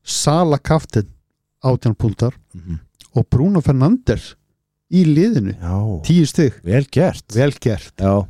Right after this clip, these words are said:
Speaker 1: Ha. Framlínan,
Speaker 2: Mhm.
Speaker 1: já, heitasti, eh, framherji deildarinnar, Chris Wood, sjö stig.
Speaker 2: Já.
Speaker 1: Cunha, sex stig.
Speaker 2: Já.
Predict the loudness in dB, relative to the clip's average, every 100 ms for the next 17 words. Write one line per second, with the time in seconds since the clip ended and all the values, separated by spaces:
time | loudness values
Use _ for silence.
0 | -2 0 0 -2 _ _ _ _ _ _
1 | _ _ 0 4 4 4 4 2 -4 -10
2 | -6 -4 -6 _ _ _ _ -6 -4 -4
3 | _ -2 0 0 0 0 0 0 0 0
4 | 0 0 2 4 4 2 0 0 0 0
5 | 0 -6 _ _ -2 -2 2 0 0 -2
6 | 0 0 0 -4 _ 0 0 -2 _ _
7 | _ _ _ _ _ _ _ -2 2 4
8 | 4 2 -2 _ _ _ _ _ _ -4
9 | -4 0 -2 -2 _ -4